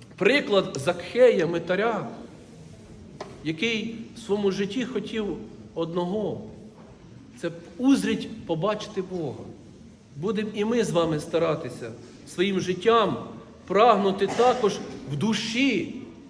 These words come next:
і в серці, і розуму відчути Бога. І коли ми цього будемо досягати через покаяння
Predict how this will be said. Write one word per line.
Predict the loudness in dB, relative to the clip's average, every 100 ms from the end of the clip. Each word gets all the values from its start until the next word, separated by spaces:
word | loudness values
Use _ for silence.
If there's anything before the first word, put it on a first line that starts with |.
| -12
і | -8
в | -6
серці, | 2 6 6 4 -2 -8 -8
і | -4
розуму | 0 6 6 6 2 -2 -6 -10 -14 -18 -20 -20 -20 -20 -20 -20 -20 -16
відчути | -4 -2 -2 -4 0 0 2 0 -2 -4 -10 -14 -18 -18 -16 -14 -14 -6
Бога. | 0 2 2 -2 -10 -14 -16 -18 -18 -18 -10
І | -8
коли | -2 2 2
ми | 0
цього | 4 6 8 6 2 -6 -4
будемо | 2 4 6
досягати | 4 4 2 6 6 6 0 -6 -8 -2
через | 2 2
покаяння | 0 -6 -4 0 2 2 2 0 -4